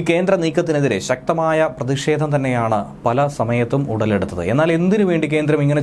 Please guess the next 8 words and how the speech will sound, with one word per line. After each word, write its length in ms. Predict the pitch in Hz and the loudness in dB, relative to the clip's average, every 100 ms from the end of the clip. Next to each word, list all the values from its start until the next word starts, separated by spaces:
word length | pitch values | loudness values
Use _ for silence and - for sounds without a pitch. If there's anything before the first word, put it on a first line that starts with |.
| 143 | 2
ചെയ്യുന്നു 320 | 143 165 175 | 2 4 2
എന്ന് 120 | 147 135 | 2 2
ചോദിച്ചാൽ 340 | 123 120 - 80 - - - - - | 2 2 0 -4 -8 -20 -20 -20 -2
പ്രധാനമായും 560 | 120 165 202 196 185 175 | 2 2 2 2 2 2
പറയേണ്ടത് 440 | 151 143 135 120 117 - 123 | 2 2 2 2 -2 -4 0
മൂന്ന് 220 | 131 143 117 | 2 2 2
വിഷയങ്ങൾ 360 | - 107 104 92 | 0 0 2 2
തന്നെയാണ്. 380 | 87 82 71 | -2 -4 -8